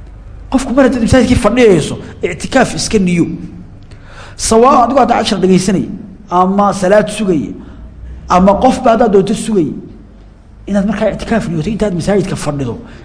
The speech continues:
ayaa wanaagsan. Sawaa waxaa isku mid ah, kasura, kasura,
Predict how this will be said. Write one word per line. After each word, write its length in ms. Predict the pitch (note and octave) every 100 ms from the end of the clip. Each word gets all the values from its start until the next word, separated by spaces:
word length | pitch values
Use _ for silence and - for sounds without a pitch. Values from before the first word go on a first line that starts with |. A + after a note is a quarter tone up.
| -
ayaa 200 | F#3+ G3+
wanaagsan. 500 | D3 C#3+ C3+ - C3 - - -
Sawaa 380 | - - G3 C#4
waxaa 300 | C#4 C4+ B3+
isku 220 | G3+ - A#3
mid 100 | C4
ah, 60 |
kasura, 460 | G#3+ G#3 C4 G3 G3+
kasura, 380 | G3+ G3 A#3+